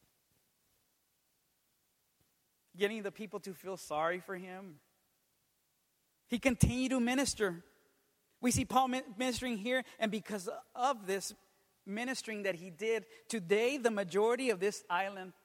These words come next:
are Christ followers. I don't have time to go into it, but if, go look it up. Something like ninety-seven percent.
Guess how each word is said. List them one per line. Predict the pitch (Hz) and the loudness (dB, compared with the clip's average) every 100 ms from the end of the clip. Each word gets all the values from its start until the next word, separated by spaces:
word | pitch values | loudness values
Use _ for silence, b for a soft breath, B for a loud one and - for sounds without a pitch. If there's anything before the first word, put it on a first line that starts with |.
| - | -4
are | 165 | -4
Christ | - 175 170 - | 0 -2 -2 -2
followers. | 156 143 139 147 - _ _ _ _ _ | -2 -2 -4 -10 -18 _ _ _ _ _
I | - | -2
don't | 170 | 0
have | 190 | 0
time | 214 208 | -2 -4
to | 214 | -4
go | 190 208 202 | -2 -2 -2
into | 214 240 - | -6 -10 -8
it, | 175 165 | -6 -4
but | 165 | -4
if, | 160 - _ | -6 -12 _
go | 175 | -4
look | 190 214 | -2 -4
it | 214 | -4
up. | 175 151 _ _ _ _ _ _ _ _ _ _ _ _ _ _ _ | -6 -6 _ _ _ _ _ _ _ _ _ _ _ _ _ _ _
Something | - 208 247 | -2 -2 0
like | 214 175 | -2 -2
ninety-seven | 165 165 202 214 202 190 | -4 -4 -4 -6 -8 -10
percent. | - 160 - | -12 -20 -18